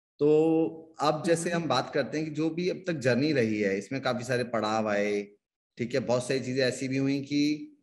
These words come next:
Speaker 1: अ, जैसे कह सकते हैं कि कभी ऐसा डाउट फील हुआ अपने ऊपर कि नहीं हो पाएगा या हो जाएगा? मतलब इस सक्सेस में क्या
Speaker 2: अम,
Speaker 1: की पॉइंट्स रहे कि मैं यहाँ तक भी, जहाँ तक भी पहुंची हूँ? मतलब ये भी एक ऐसी जर्नी है, मैं बताना चाहता हूँ कि बहुत सारे लोग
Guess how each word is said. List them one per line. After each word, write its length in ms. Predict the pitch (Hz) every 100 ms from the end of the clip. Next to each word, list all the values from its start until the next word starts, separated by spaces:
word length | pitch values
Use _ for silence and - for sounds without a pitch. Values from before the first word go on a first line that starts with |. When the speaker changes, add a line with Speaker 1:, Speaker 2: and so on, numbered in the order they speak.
| _ _ _ _ _
Speaker 1:
अ, 60 | 123 127 127 131 127 - -
जैसे 200 | 131 127
कह 100 | 135
सकते 280 | 120 110 -
हैं 120 | 160
कि 420 | 160 185 180 - _ _ _ _ -
कभी 180 | 175 208
ऐसा 520 | 190 220 214 180 123
डाउट 280 | 127 175 196
फील 220 | - 202
हुआ 200 | 185 190
अपने 200 | 180 160
ऊपर 240 | 151 151
कि 120 | 151 165
नहीं 260 | 135 143
हो 80 | 147
पाएगा 400 | 143 135 131 135
या 120 | 135
हो 260 | 131 120 131
जाएगा? 680 | 131 123 123 127 123 - - _ _ _ _ _ _ _ _ _ 143
मतलब 140 | 185
इस 160 | 196 -
सक्सेस 320 | 190 196 202
में 120 | 214
क्या 140 | 208
Speaker 2:
अम, 120 | 202 208
Speaker 1:
की 200 | - -
पॉइंट्स 300 | 196 185 -
रहे 280 | 123 117 113
कि 420 | 117 160 170 - _
मैं 140 | 127 143
यहाँ 260 | 135 131 131
तक 60 |
भी, 240 | 139 147 156
जहाँ 260 | 131 127
तक 80 | 139
भी 120 | 156
पहुंची 320 | 160 113 -
हूँ? 200 | 101 90 _ _ _ _ _ _
मतलब 180 | 131 139
ये 120 | 147
भी 120 | 147
एक 100 | 165
ऐसी 200 | 156 131
जर्नी 260 | 147 135 127
है, 160 | 131 139
मैं 220 | 143 139
बताना 300 | 127 123 127
चाहता 280 | 127 117 135
हूँ 80 |
कि 100 | 147
बहुत 300 | 139 120 120
सारे 160 | 165 156
लोग 520 | 147 151 151 - -